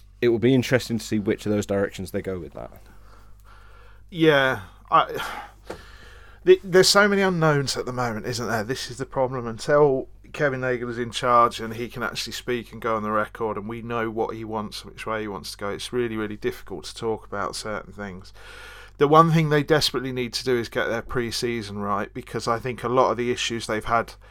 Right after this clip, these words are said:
Speaker 2: this season were to do with being
Speaker 1: Yeah,
Speaker 2: completely
Speaker 1: massively.
Speaker 2: undercooked coming into the season. And I mean that on a few levels, tactically, physically. Um,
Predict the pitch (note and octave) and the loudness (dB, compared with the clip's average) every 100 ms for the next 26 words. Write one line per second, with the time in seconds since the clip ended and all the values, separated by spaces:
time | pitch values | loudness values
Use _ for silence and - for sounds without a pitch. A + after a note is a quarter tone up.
0 | - - A#2 D3 - - A#2+ A2+ G#2+ G#2+ | -20 -16 -2 0 0 -2 -2 -4 -6 -6
1 | G#2 - - B2 B2+ B2 - - G#2+ C3 | -6 -10 -14 0 6 6 6 -4 0 0
2 | A#2 A2+ C3 A2+ A2 - - A#2+ A#2 G2 | 0 0 -2 -2 -4 -8 -6 -4 -4 -4
3 | A2 G#2 G#2+ - A#2+ F#2+ - A2 G#2 G#2+ | -4 -4 -6 -4 -4 -4 -6 -4 -4 -6
4 | G#2 - A2 - A2 G#2+ F#2+ G2 - - | -6 -6 -6 -6 -4 -6 -8 -12 -14 -20
5 | - - A2 A2+ A#2+ A2+ G#2+ G2 A2 - | -12 -2 0 0 0 0 -2 -2 -4 -8
6 | A2+ A2 G#2 G#2+ A2 G2 - B2 - - | -10 -6 -2 -4 -4 -8 0 2 2 -2
7 | - A#2 G#2+ G#2 - A#2+ G#2+ - - G#2+ | -10 -8 -6 -6 -4 -4 -4 -8 -6 -4
8 | G2+ G2+ - - - - - - - - | -4 -8 -16 -16 -16 -16 -14 -14 -16 -16
9 | - - - - D3+ D#3 D#3 | -18 -18 -18 6 10 12 12